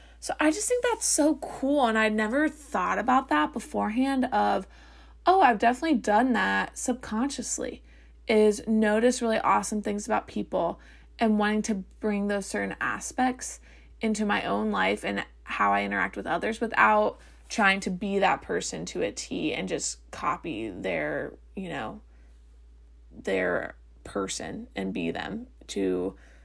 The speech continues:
be, like, a copy of them. I just thought that was such a cool thought, and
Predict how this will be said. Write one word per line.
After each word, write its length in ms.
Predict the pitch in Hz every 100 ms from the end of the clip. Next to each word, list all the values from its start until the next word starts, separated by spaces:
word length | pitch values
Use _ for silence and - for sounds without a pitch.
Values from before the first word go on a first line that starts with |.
| - - -
be, 180 | 208 196
like, 160 | 185
a 60 | 180
copy 500 | - - 139 - -
of 120 | -
them. 220 | - 117
I 140 | - 208
just 160 | 240 277
thought 140 | 269
that 120 | 285 277
was 120 | 269
such 380 | - 247 247 -
a 120 | 254
cool 600 | - 220 208 208 208 - - - -
thought, 640 | - - 220 196 185 - - -
and 540 | 214 202 196 190 190